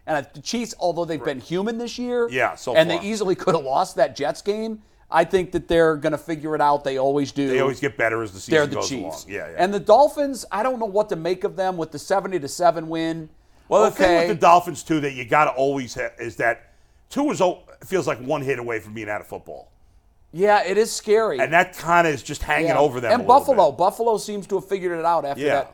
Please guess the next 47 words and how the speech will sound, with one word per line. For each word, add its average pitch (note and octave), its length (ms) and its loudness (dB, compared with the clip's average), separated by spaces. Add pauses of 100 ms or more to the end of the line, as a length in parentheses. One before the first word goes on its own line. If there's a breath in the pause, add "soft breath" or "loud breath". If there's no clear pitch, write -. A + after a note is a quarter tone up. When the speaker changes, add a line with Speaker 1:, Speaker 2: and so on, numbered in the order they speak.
Speaker 1:
the C#3 100 -14
terrible C#3 360 -4
showing D3 160 -2
Speaker 2:
But, D#3 180 6
Speaker 1:
in B2+ 80 -10
week C3+ 100 -6
Speaker 2:
but F3+ 140 2
Speaker 1:
one. - 60 -4
Speaker 2:
like, G3 340 -2
most A3 400 0
of C#4 60 -8
the C#4 80 -6
teams F3 420 -10
are G3+ 140 -2
in A3 60 -6
the, A#3 120 -10 (180)
are, F3+ 380 2
you G3+ 140 -8
know, F3+ 220 0 (320 soft breath)
teams C#4 360 -4
six - 440 -6
through A#3 200 -6
tw-, - 200 -18 (280)
twenty-eight G#3 680 -2
are D3+ 320 -2
not, F#3 300 -2
probably F#3+ 260 -2
not F3+ 140 -2
a E3+ 40 -4
huge E3 240 -10
difference A#2+ 380 -8
right F2 180 -14
now. D#2+ 200 -14
Speaker 1:
Well, D#3 160 0
right E3 180 0
now, E3+ 220 2
they're D3 160 -2
either D3 120 -2
one D#3+ 220 2
and D3 100 -6
three E3 220 -4
or D3 60 -2
Speaker 2:
Yeah, B2+ 180 -2
Speaker 1:
three G2 100 2
and B2+ 100 -6
one. D3 280 -4
Speaker 2:
yeah. F#2 260 -6